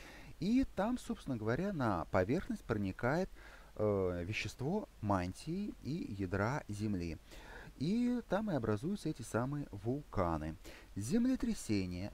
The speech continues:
это, так сказать, э, разрушительное явление, происходящее в глубинах Земли, когда происходит, э, сдвижение каких-то внутренних слоёв Земли, из-за чего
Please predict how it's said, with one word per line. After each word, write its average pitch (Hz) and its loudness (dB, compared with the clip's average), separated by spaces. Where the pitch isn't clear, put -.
это, 113 2
так 92 -6
сказать, - -6
э, 85 -4
разрушительное 123 0
явление, 104 0
происходящее 107 0
в 87 -10
глубинах 101 -2
Земли, 98 0
когда 147 2
происходит, 123 0
э, 90 -2
сдвижение 95 -2
каких-то - -4
внутренних 87 -4
слоёв 85 -2
Земли, 107 -2
из-за 170 -4
чего 190 0